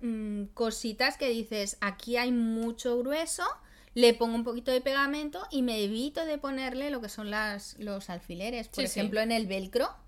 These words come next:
Speaker 1: el
Speaker 2: Ajá.
Speaker 1: velcro es imposible poner alfileres. Si los pones, se te acaba torciendo.
Speaker 2: Sí, sí, sí.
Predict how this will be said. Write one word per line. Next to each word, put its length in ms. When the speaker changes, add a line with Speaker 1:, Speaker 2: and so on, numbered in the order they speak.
Speaker 1:
el 120
Speaker 2:
Ajá. 120
Speaker 1:
velcro 360
es 220
imposible 680
poner 220
alfileres. 800
Si 220
los 200
pones, 400
se 120
te 80
acaba 280
torciendo. 680
Speaker 2:
Sí, 320
sí, 140
sí. 280